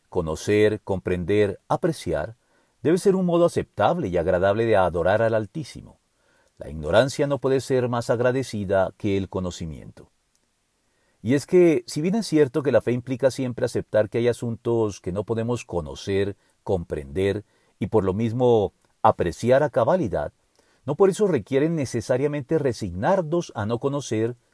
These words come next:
comprender y apreciar cada vez con mayor profundidad y suficiencia aquellas cosas que Dios se complace en revelarnos para nuestro deleite y provecho. De hecho,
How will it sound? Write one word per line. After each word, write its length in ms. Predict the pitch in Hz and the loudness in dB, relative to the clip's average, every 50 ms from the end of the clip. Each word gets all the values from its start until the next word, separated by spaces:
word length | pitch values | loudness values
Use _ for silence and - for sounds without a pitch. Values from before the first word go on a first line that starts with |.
| _ - | _ -6
comprender 720 | - 156 170 175 - 175 170 160 117 104 101 107 113 123 _ _ _ _ _ _ _ _ | -4 -2 -2 -2 -2 -2 -4 -2 0 0 0 0 0 -4 _ _ _ _ _ _ _ _
y 120 | - 85 | -4 -4
apreciar 500 | 85 - - 85 82 - - 104 101 101 | -4 -2 -2 -6 -6 0 2 2 2 2
cada 180 | - 107 101 98 | 2 2 2 2
vez 160 | 98 98 - | 2 0 -4
con 160 | - 107 101 | -4 -6 -2
mayor 300 | 95 87 90 98 98 95 | -2 0 0 0 -2 -2
profundidad 560 | - - 117 113 - 113 110 104 104 98 104 | -2 -4 -4 -4 -4 -6 -6 -4 0 0 0
y 80 | 110 123 | 0 0
suficiencia 1000 | 117 156 135 147 160 - - 123 110 98 98 - - 110 104 101 98 92 85 - _ _ _ _ - - | -4 -4 -6 -6 -6 -6 -4 -6 -4 -4 -6 -8 -4 -2 0 2 2 0 -2 -4 _ _ _ _ -8 -4
aquellas 440 | 107 110 - 139 139 160 160 - | -4 -4 -2 -2 0 0 0 0
cosas 340 | - 151 156 139 - 151 - | -2 -4 -4 -2 -2 -4 -4
que 120 | - 120 107 | -2 -6 -2
Dios 200 | 110 123 131 - | -2 -2 -2 -2
se 120 | - 139 | -6 -6
complace 580 | - 117 98 87 _ - 104 110 117 - - 127 | -4 -4 -6 -6 _ -2 0 0 0 0 -2 -6
en 100 | 123 110 | -6 -2
revelarnos 800 | 104 95 76 80 82 95 107 113 113 113 120 117 117 113 - _ _ _ _ _ _ _ | -4 -4 -2 -2 0 0 0 0 0 -2 -4 -6 -6 -6 -10 _ _ _ _ _ _ _
para 180 | - 123 117 117 | 0 2 4 4
nuestro 320 | 120 117 110 - - 113 | 2 0 -4 -2 -2 0
deleite 440 | 104 104 107 117 123 117 - - 120 | 0 2 2 2 0 0 -2 -2 -2
y 60 | 117 | -2
provecho. 540 | 107 - 117 113 98 - - - - - - _ _ _ _ _ _ _ _ _ _ _ _ _ _ _ _ _ | -2 0 0 0 0 0 -6 -8 -18 -20 -20 _ _ _ _ _ _ _ _ _ _ _ _ _ _ _ _ _
De 260 | - - 57 65 87 | -18 -14 -8 -4 -4
hecho, 280 | 104 - - 180 185 | -4 -4 -4 -10 -12